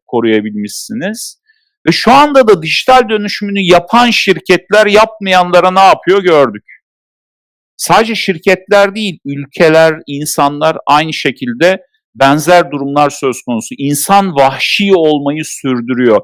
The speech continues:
Dolayısıyla dijital dönüşüme ayak uydurabilmek,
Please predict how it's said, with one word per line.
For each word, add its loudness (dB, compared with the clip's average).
Dolayısıyla 2
dijital 0
dönüşüme -2
ayak 4
uydurabilmek, -2